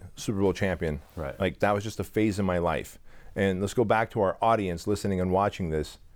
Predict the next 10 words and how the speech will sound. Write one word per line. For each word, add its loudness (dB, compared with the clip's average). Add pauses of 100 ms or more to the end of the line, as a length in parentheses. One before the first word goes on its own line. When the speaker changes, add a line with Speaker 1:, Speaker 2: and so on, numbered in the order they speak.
(720)
Speaker 1:
You 6
don't 4
have 0
to 0
be 2
defined 2
by 4
who 0
you 2
were. 2